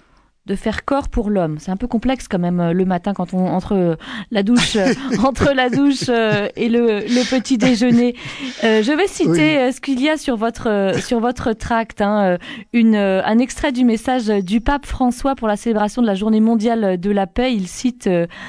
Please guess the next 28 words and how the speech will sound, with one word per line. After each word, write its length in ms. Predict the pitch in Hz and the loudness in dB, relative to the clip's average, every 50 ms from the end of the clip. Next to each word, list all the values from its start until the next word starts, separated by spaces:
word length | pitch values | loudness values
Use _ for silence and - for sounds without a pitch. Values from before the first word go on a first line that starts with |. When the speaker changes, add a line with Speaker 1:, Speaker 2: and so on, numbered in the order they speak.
| - 208 202 180 - _ 202 | -14 -14 -16 -16 -10 _ 0
Speaker 1:
un 360 | 208 196 190 185 175 170 175 | 2 2 2 2 2 0 0
cardinal 760 | 175 - 240 208 190 185 208 202 208 208 208 208 196 185 175 | 0 -2 -2 -2 -2 -2 0 2 4 4 4 2 0 0 -2
chinois, 460 | 175 - - - 202 190 190 202 226 | -2 -4 -2 0 2 2 4 2 0
semble-t-il. « 560 | 226 - 220 190 185 190 190 - - 269 247 - - | 0 -2 -2 -2 0 -2 -2 0 0 0 0 2 2
Heureux 320 | - 311 285 - 330 339 | 0 0 2 2 2 2
le 100 | 294 262 | 2 2
politicien 760 | 220 - 277 277 254 269 247 - - 240 233 - - 269 277 262 | 2 2 0 2 2 0 -2 -2 -6 -6 -6 -2 0 0 0 0
qui 120 | - 240 | 0 0
a 80 | 214 208 | 0 2
une 200 | 214 208 208 - - | 4 4 2 2 0
haute 280 | - 285 285 - - - | 0 0 0 0 -2 -4
idée 200 | 247 214 196 233 240 | -4 -2 0 0 2
et 100 | 240 226 | 2 2
une 140 | 202 196 202 | 2 2 2
profonde 440 | - - 247 233 - - 247 240 220 | 2 2 0 -2 0 0 0 2 2
conscience 480 | - - 214 214 - - 214 208 196 | 0 -2 -4 -4 -2 0 -2 -2 0
de 100 | 180 190 | 0 -2
son 240 | 185 - - 190 185 | -4 -2 0 0 0
rôle. 460 | 175 170 180 226 247 277 302 285 226 - - - - - - - - - _ | 0 2 2 2 2 4 4 2 0 0 -4 -14 -20 -20 -20 -20 -20 -4 _
Heureux 320 | 269 269 262 247 240 294 | 2 2 4 4 4 4
le 140 | 302 269 233 | 2 2 0
politicien 760 | - - 254 254 240 247 247 - 233 214 - - - 262 262 | 0 0 0 0 2 0 -2 -4 -6 -6 -6 -2 -2 0 0
dont 140 | 240 208 196 | 2 0 0
la 100 | 190 180 | -2 -2
personne 500 | - - 208 - - - 240 226 226 202 | -4 -4 -6 -6 -4 -2 0 0 2 0
reflète 720 | 165 151 208 220 240 - - - 226 226 233 226 - - 156 - - - - - - - - - | 0 0 0 0 0 -2 -2 -2 -2 0 -2 -2 -4 -8 -8 -8 -10 -18 -20 -18 -18 -20 -4 -2
la 140 | 202 214 214 | 0 0 0
crédibilité. » 1000 | - - - 269 220 208 220 202 202 202 185 190 190 170 - - 254 277 262 | -2 -2 -2 0 0 0 -2 -2 -2 -2 -2 -4 -4 -4 0 2 2 2 2